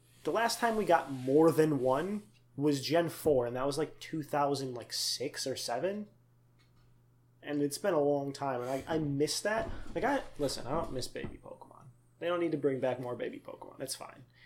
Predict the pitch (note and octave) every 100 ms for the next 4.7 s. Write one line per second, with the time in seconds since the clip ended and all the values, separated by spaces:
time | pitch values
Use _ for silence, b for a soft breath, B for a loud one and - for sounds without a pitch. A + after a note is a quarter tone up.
0 | b D#3 F#3 G#3 G3 G3 F#3 - D#3 -
1 | C#3+ C3+ D3 D#3 D3 E3 C#3+ B2 B2 -
2 | B2 B2 C3 A#2+ A2 G#2+ - C#3 C3+ C#3
3 | - A#2 - - B2+ A#2 A#2 B2+ B2+ B2+
4 | B2+ B2+ B2 B - C3